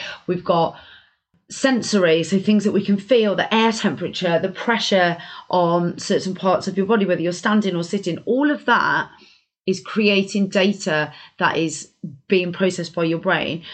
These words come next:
So you add on to that, scrolling on social media, writing text, responding to emails, doing phone calls, watching stuff. It's an absolute sensory overload, and our brains haven't yet evolved to deal with all of that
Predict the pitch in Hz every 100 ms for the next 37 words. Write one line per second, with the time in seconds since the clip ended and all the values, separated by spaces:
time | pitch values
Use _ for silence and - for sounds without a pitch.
0 | - - 220 214 285 294 262 247 240 220
1 | 214 214 - 180 - - - - 220 233
2 | 240 233 220 214 196 196 196 190 185 -
3 | 127 160 170 - - - 165 220 226 220
4 | 220 202 180 123 - 190 - 208 214 220
5 | 214 - 196 180 160 160 160 214 214 208
6 | 208 180 170 165 160 143 208 208 - 190
7 | 170 - 123 165 185 - - - _ _
8 | _ _ 254 - - - 233 - 247 -
9 | 220 254 220 190 - 190 170 185 - 175
10 | 170 175 160 170 196 208 226 240 262 -
11 | - 220 220 196 208 - 175 202 175 143
12 | 160 - - _ - 180 202 196 185 175
13 | - - 156 185 180 170 165 160 156 -